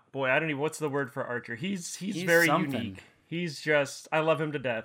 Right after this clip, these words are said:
Speaker 1: He's great.
Speaker 2: Yeah.
Speaker 1: And, um, well, what, what was that like for you?
Speaker 2: Playing him? Uh,
Speaker 1: Yeah.
Speaker 2: a lot of fun. Uh, I, like, with the table reads, uh, that we did beforehand, um, it was really interesting to see where,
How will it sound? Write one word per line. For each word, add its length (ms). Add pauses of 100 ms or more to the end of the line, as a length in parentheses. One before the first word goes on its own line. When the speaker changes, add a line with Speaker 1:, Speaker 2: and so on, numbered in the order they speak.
Speaker 1:
He's 220
great. 160
Speaker 2:
Yeah. 260
Speaker 1:
And, 460
um, 600 (160)
well, 140
what, 200
what 120
was 80
that 180
like 220
for 180
you? 120 (340)
Speaker 2:
Playing 320
him? 320 (200)
Uh, 220
Speaker 1:
Yeah. 360 (300)
Speaker 2:
a 120
lot 320
of 100
fun. 520 (180)
Uh, 480 (640)
I, 420 (600)
like, 220
with 140
the 80
table 320
reads, 480
uh, 480
that 120
we 100
did 200
beforehand, 800 (180)
um, 480 (680)
it 100
was 140
really 220
interesting 400
to 100
see 280
where, 340